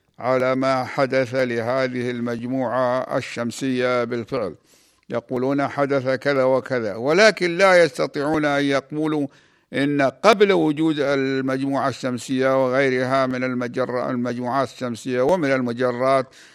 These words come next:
وغيرها، لا يستطيعون أن يقولوا إن الوضع فيها كذا، لأنهم لا يعرفون.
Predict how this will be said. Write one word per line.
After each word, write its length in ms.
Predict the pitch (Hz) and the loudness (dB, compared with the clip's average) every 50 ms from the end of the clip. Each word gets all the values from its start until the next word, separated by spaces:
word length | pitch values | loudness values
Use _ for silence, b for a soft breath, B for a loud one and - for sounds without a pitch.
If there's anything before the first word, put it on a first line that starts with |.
| B B B | B B B
وغيرها، 720 | - 131 117 131 139 131 123 120 120 117 120 127 135 139 131 | 0 2 2 4 4 4 4 2 0 0 0 0 0 0 0
لا 220 | 117 120 123 127 | 0 0 0 0
يستطيعون 600 | 123 - - 127 123 - 131 120 113 139 139 131 127 | -2 -2 -4 -6 -6 -4 -6 -4 -2 -2 -2 -2 -2
أن 140 | 120 123 127 | -4 -4 -4
يقولوا 880 | 120 120 120 120 120 120 113 - 139 135 131 127 127 127 123 - 135 131 | -4 -4 -4 -4 -4 -4 -4 -4 -4 -2 -2 0 0 -2 -2 -2 -2 -2
إن 140 | 127 127 | -2 -2
الوضع 360 | 127 123 123 135 139 131 123 117 | -2 -2 0 0 0 0 -2 -2
فيها 340 | - - 127 120 123 131 | -4 -4 -4 -2 -2 -2
كذا، 400 | 123 - 139 139 123 107 104 95 | -2 -2 -2 -2 0 -2 -4 -6
لأنهم 560 | - 123 127 127 135 131 127 127 127 127 123 110 | -6 -4 -4 -2 -2 -2 -2 -2 -2 -4 -4 -6
لا 140 | 113 117 | -4 -4
يعرفون. 580 | 117 117 131 127 131 113 110 147 147 123 92 | -2 -2 -2 -4 -4 -4 -2 -2 -2 -2 -2